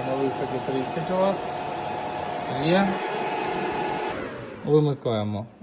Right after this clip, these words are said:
Загалом побачили, що джамери видають потужностя. Потужностя не зовсім відповідають. Тобто ті, що по нижнім частотам відповідають, ті, що по верхнім частотам не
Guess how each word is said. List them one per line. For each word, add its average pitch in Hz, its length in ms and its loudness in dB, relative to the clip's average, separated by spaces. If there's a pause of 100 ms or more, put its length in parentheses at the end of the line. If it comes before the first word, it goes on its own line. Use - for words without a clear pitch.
Загалом 127 480 2
побачили, 117 720 0
що 120 240 -6 (420)
джамери 120 380 6
видають 117 520 0
потужностя. 147 760 0 (800)
Потужностя 127 680 0
не 117 140 2
зовсім 117 380 0
відповідають. 160 840 0 (2750)
Тобто 107 200 0 (240)
ті, 147 120 4
що 139 200 4
по 139 140 2
нижнім 127 320 2
частотам 117 480 -2
відповідають, 175 640 4
ті, 135 140 -2
що 127 180 -4
по 131 140 -4
верхнім 143 340 2
частотам 127 580 -4
не 147 200 0